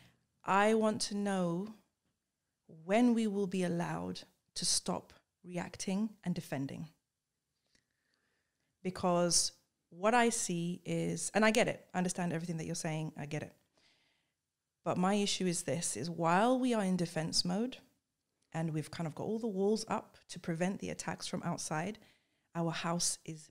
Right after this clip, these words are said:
being destroyed from within. And that is a factor. There is no way you can,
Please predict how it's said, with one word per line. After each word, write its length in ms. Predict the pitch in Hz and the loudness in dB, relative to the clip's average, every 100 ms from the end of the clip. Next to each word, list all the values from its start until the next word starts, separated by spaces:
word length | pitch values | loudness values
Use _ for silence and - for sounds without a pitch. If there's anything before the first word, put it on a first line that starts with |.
| - | -18
being 220 | 165 151 | -14 -10
destroyed 600 | 139 - - 170 156 151 | -4 -4 -2 -2 -2 -2
from 220 | - 151 | -4 -2
within. 380 | 143 147 131 127 - _ _ _ _ - | -2 0 -2 -4 -10 _ _ _ _ -8
And 220 | 151 151 | -6 2
that 240 | 214 - | 2 2
is 160 | 175 151 | -2 -4
a 60 | 175 - | -6 -12
factor. 480 | - 208 - - - | -6 -6 -4 -8 -4
There 140 | 196 190 | 2 4
is 100 | 185 | 6
no 260 | 190 208 | 8 8
way 320 | 208 180 190 | 8 6 6
you 260 | 202 190 175 | 6 2 -2
can, 340 | - 160 143 | -4 -4 -4